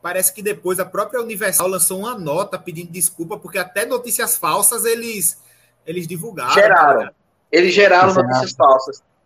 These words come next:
Speaker 2: É, eu, eu, eu vi algum vídeo no YouTube comentando, mas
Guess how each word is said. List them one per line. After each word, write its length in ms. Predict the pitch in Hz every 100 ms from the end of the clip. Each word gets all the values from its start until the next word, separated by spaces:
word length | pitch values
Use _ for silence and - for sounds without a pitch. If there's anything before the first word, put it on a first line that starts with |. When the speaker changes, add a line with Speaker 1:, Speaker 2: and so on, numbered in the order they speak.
| _ _ _ -
Speaker 2:
É, 280 | 156 175 175
eu, 200 | 208 208
eu, 240 | 214 220
eu 180 | 202 233
vi 200 | 190 226
algum 280 | 202 208 302
vídeo 200 | 254 220
no 60 | 233
YouTube 480 | 226 - 220 190
comentando, 760 | 190 208 220 233 - 156 147 135
mas 460 | 165 202 214 -